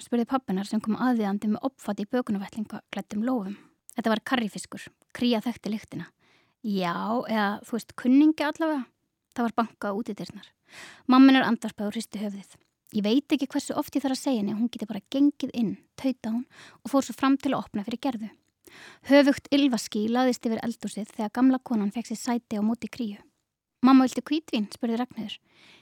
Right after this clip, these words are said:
„Já, kannski smá stjörnu,“ sagði amma Gerða. „Stjörnu?“ spurði Kría. Amma Gerða brosti. „Þetta er svona gamlingatal,“ sagði Ragnheiður um leið og hún lagði hvítvínsglas á borðið. „Gjörið svo vel.“ Ragnheiður hélt áfram að tala um nýju vinnuna sína.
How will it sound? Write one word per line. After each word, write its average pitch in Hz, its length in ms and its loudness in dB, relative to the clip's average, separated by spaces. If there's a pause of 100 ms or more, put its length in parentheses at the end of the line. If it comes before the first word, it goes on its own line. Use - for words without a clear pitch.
(140)
„Já, 226 420 2
kannski - 260 0
smá 370 220 0
stjörnu,“ 226 500 -4 (120)
sagði 214 260 -4
amma 214 180 4
Gerða. 214 260 -8 (300)
„Stjörnu?“ - 1040 -8
spurði 196 300 -10
Kría. 214 300 -12 (680)
Amma 208 180 4
Gerða 214 280 -4
brosti. - 340 -12 (320)
„Þetta 220 140 -6
er - 40 -4
svona 240 180 0
gamlingatal,“ 277 680 4
sagði 247 240 -4
Ragnheiður 262 400 -2 (360)
um 254 80 8
leið 262 220 6
og 247 60 4
hún 240 80 4
lagði 233 200 0
hvítvínsglas 208 580 -4
á 208 40 -12
borðið. 196 440 -10 (500)
„Gjörið 254 260 2
svo 277 140 -2
vel.“ 247 180 -2 (920)
Ragnheiður 302 400 4
hélt 285 180 -2
áfram 277 360 4
að - 60 -6
tala 262 300 4
um 240 100 6
nýju 254 220 6
vinnuna 226 340 2
sína. 202 260 -8